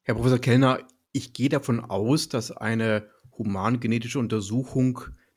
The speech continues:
nicht überall möglich ist. Aber Sie sind der Meinung,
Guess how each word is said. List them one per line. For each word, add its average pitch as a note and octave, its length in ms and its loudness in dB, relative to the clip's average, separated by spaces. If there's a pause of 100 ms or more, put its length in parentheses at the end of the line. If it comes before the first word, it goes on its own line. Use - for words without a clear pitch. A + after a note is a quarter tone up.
(120)
nicht A2+ 340 -6
überall B2+ 380 -2
möglich G2+ 520 -6
ist. - 380 -12
Aber C3 400 0 (480)
Sie B2 400 -2
sind B2+ 480 -2
der A#2 80 -2
Meinung, B2+ 420 2